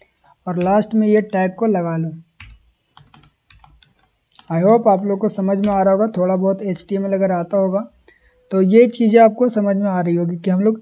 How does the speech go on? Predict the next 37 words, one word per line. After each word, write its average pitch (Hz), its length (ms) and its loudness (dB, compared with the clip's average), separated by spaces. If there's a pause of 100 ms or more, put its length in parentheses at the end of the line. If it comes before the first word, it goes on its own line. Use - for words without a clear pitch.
(140)
ए 208 160 2
लगाते 208 380 4
हैं 220 140 -4
तब 226 220 0
जब 190 180 -6
कोई 196 180 -4
link 214 520 -2
हमको 190 320 -8
डालना 170 320 -6
होता 170 320 -8
है। 220 80 -8 (680)
ये 175 120 -4
देखो 175 260 -4 (1700)
इस 190 220 -6
तरह 196 180 0
से 226 180 -6 (800)
और 170 420 -4 (100)
यहाँ 180 400 0
पे 220 160 0
भी 214 200 2
इस 196 140 -6
तरह 190 200 -2
से। 208 120 -4 (600)
ठीक 180 140 -6
है, 185 120 0
इस 180 240 -4
तरह 196 180 -2
से 196 140 -8
हम 190 100 -4
लोग 190 200 -6
पिछला 196 300 -2
वाला 202 160 2
डाले 190 240 -2
थे 214 140 -4
और 185 180 -2
ये 175 220 -2
है 170 160 -2